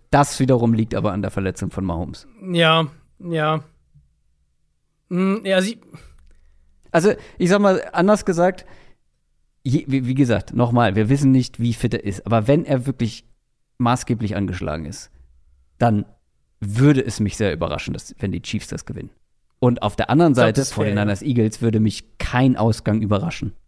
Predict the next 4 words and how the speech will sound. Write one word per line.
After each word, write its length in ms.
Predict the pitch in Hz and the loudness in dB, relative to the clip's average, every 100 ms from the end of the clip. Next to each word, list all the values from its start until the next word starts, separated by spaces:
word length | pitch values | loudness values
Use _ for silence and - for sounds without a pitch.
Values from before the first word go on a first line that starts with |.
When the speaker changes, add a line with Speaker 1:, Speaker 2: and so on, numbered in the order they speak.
| _ _ _ - | _ _ _ -12
Speaker 1:
Keiner. 380 | - 127 110 - - - _ _ _ _ - | -2 0 0 -4 -14 -20 _ _ _ _ -4
Also, 280 | 110 104 - - - _ - | -2 -2 -4 -14 -20 _ -4
vielleicht 420 | 127 123 143 - | 2 4 4 2
ein 200 | 131 | 2